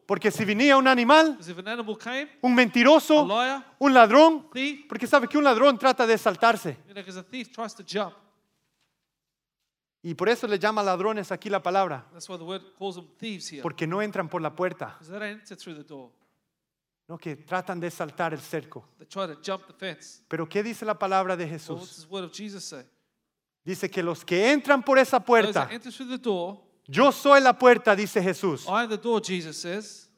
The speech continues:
Speaker 1: "será salvo.
Speaker 2: "shall be saved."
Speaker 1: Y entrará y saldrá y hallará
Speaker 2: Will
Speaker 1: pastos".
Speaker 2: go in and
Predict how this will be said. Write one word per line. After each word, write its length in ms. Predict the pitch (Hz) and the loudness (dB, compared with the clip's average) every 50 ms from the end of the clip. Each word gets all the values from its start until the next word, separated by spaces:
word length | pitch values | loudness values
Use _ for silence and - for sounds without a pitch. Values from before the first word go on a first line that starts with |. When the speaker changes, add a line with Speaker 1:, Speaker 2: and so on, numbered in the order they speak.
| _ _ _ _ _ _ _ _ _ _ _ _ _ _ _ _ _ _ _ _ _ | _ _ _ _ _ _ _ _ _ _ _ _ _ _ _ _ _ _ _ _ _
Speaker 1:
"será 300 | - - 165 151 175 156 | -8 -6 -4 -2 -2 -4
salvo. 460 | - - 185 165 151 127 120 120 107 _ _ _ _ _ _ | -4 -4 -4 -4 -4 -6 -10 -14 -18 _ _ _ _ _ _
Speaker 2:
"shall 140 | - - 151 | -20 -18 -18
be 100 | 151 143 | -16 -16
saved." 320 | - - 175 165 143 131 - _ _ _ _ _ _ _ _ - | -14 -12 -10 -10 -12 -12 -16 _ _ _ _ _ _ _ _ 0
Speaker 1:
Y 120 | 180 220 | 4 4
entrará 680 | 226 220 180 220 226 220 226 262 294 330 370 359 - - - _ _ _ _ _ _ _ _ _ _ _ _ _ | 4 4 4 6 6 8 10 10 10 10 8 6 2 -2 -12 _ _ _ _ _ _ _ _ _ _ _ _ _
y 80 | - 214 | -6 -6
saldrá 640 | 190 - 262 220 202 160 220 262 285 311 330 330 294 - _ _ _ _ _ _ _ _ _ _ _ _ _ | 2 6 6 6 6 4 6 8 8 8 6 4 2 -6 _ _ _ _ _ _ _ _ _ _ _ _ _
y 80 | - 190 | 0 2
hallará 300 | 214 208 196 196 190 202 196 | 4 4 4 4 4 2 2
Speaker 2:
Will 60 | - | 2
Speaker 1:
pastos". 480 | 220 208 190 - - - 185 151 - 160 | 0 -4 -4 -6 -8 -10 -10 -10 -8 -6
Speaker 2:
go 240 | 208 233 240 240 262 | -6 -4 -4 -4 -4
in 140 | 285 277 240 | -6 -8 -10
and 80 | 202 | -14